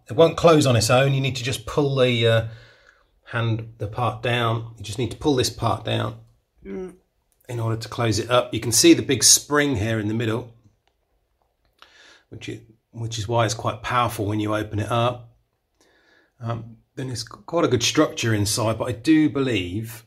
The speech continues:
um, it's all plastic. And I'm gonna test that in a second,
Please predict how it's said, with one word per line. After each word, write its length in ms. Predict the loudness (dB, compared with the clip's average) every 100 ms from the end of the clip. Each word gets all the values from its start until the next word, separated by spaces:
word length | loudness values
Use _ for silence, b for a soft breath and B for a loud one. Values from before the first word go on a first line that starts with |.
| _
um, 300 | -10 -10 -10
it's 200 | -12 -12
all 300 | -10 -8 -8
plastic. 680 | -10 -12 -10 -10 -12 -14 -20 _ _
And 140 | -10 -8
I'm 100 | -8
gonna 180 | -6
test 380 | -6 -6 -4 -4
that 160 | -4 -6
in 80 | -6
a 60 |
second, 500 | -6 -6 -6 -8 -8